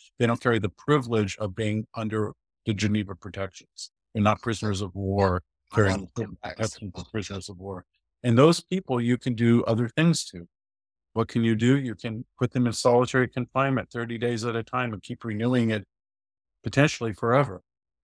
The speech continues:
Or you can put them under, um, sensory deprivation, put blackout goggles and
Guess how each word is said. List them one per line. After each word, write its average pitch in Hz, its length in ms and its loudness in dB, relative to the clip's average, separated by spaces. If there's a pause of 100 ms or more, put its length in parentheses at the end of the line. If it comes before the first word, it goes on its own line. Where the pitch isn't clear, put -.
(180)
Or 120 100 4
you 117 160 6
can 117 200 -2
put - 220 -2
them 123 200 2
under, 110 600 0
um, 104 380 2 (920)
sensory 135 440 0
deprivation, 123 760 0 (120)
put 117 120 0 (300)
blackout 113 480 0
goggles 117 720 2
and 90 180 -10